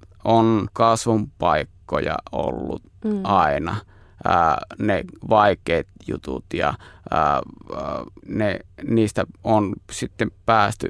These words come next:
Speaker 1: päässyt, ää, aikanaan sitten eteenpäin ja minun elämän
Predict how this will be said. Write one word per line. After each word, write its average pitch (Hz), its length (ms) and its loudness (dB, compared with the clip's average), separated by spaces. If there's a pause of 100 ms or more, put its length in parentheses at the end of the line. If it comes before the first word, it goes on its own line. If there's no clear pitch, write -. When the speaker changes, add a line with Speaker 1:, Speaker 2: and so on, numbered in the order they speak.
(140)
Speaker 1:
päässyt, - 460 2 (140)
ää, 98 260 0 (400)
aikanaan 98 600 2 (440)
sitten 120 320 -2
eteenpäin 92 760 0
ja 80 180 0 (200)
minun 107 380 0 (540)
elämän 113 440 4